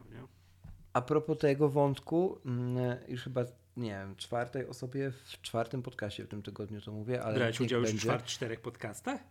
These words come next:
Speaker 2: Nie, to jest jakiś szalony tydzień.
Speaker 1: Matko
Speaker 2: Otóż,
Speaker 1: boska.
Speaker 2: e, słuchaj, e, o-, obejrzyj sobie na Netflixie nowy dokument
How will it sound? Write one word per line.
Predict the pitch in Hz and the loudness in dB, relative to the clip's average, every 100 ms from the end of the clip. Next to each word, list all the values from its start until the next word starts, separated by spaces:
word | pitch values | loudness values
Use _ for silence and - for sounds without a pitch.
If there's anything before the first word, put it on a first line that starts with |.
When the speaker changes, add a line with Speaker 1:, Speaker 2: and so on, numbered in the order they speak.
| - - _ _ _ | -20 -20 _ _ _
Speaker 2:
Nie, | 131 127 127 120 113 | -4 0 2 2 0
to | |
jest | 127 123 | 0 0
jakiś | 120 - | 0 0
szalony | - 123 120 | 2 4 2
tydzień. | 113 101 101 | -2 -8 -8
Speaker 1:
Matko | 123 127 120 - | -2 -2 -2 4
Speaker 2:
Otóż, | 135 139 127 | 4 4 0
Speaker 1:
boska. | - - | 0 0
Speaker 2:
e, | 123 - - - - - - | 0 -2 -12 -18 -18 -16 -6
słuchaj, | - 135 113 98 - | 2 4 4 0 -2
e, | 120 110 - - - | -2 -2 -8 -12 2
o-, | 135 123 147 | 4 6 6
obejrzyj | 139 156 175 156 135 | 8 10 10 6 2
sobie | 139 135 | 4 4
na | 135 | 4
Netflixie | 117 113 - 123 135 - 139 139 - - | 4 2 0 -2 0 2 4 2 -2 0
nowy | 120 143 143 | 6 6 6
dokument | 110 110 135 131 131 131 | 4 4 4 6 6 4